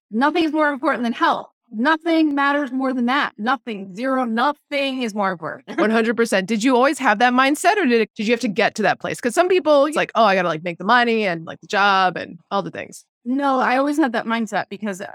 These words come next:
Speaker 1: growing up, I would always read things about health and understand. And you don't have that, you have nothing. You know, you just have everything else. But if you don't have your health, you have nothing.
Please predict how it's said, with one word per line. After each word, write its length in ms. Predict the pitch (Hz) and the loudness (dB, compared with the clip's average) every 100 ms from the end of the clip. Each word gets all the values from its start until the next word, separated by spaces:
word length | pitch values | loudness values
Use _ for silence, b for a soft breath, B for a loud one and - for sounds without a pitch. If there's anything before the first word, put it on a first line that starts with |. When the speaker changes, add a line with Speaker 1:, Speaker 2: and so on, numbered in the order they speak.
| 220 | -6
Speaker 1:
growing 300 | 220 208 208 | -4 -2 -4
up, 80 | - | -4
I 100 | 202 | -4
would 100 | 196 | -2
always 320 | 190 190 185 - | -4 -4 -10 -10
read 280 | 214 240 208 | -6 -6 -4
things 200 | 220 208 | -6 -2
about 220 | 202 185 | -2 -2
health 300 | 208 202 196 | -2 -2 -2
and 140 | 202 185 | -6 -8
understand. 840 | 190 185 180 - 214 202 196 190 | -8 -8 -10 -8 -4 -2 0 -2
And 140 | 185 180 | -6 -8
you 60 | |
don't 280 | 185 202 202 | -8 -6 -4
have 260 | 220 202 185 | -2 -2 0
that, 180 | 190 | -2
you 80 | 165 | -4
have 100 | 165 | -8
nothing. 500 | 175 175 - 156 127 | -4 -4 -4 -10 -10
You 100 | 156 | -10
know, 100 | 156 | -10
you 100 | 170 | -10
just 120 | 170 | -4
have 120 | 202 180 | -2 -2
everything 300 | 170 165 175 | -6 -8 -6
else. 180 | 165 160 | -6 -6
But 100 | 180 | -6
if 80 | 165 | -6
you 60 | 190 | -4
don't 100 | 202 | -4
have 100 | 233 | -4
your 100 | 190 | -6
health, 180 | 202 214 | -4 -4
you 80 | 185 | -4
have 120 | 160 | -8
nothing. 640 | 170 170 202 240 - 196 | -8 -2 -2 -2 -8 -14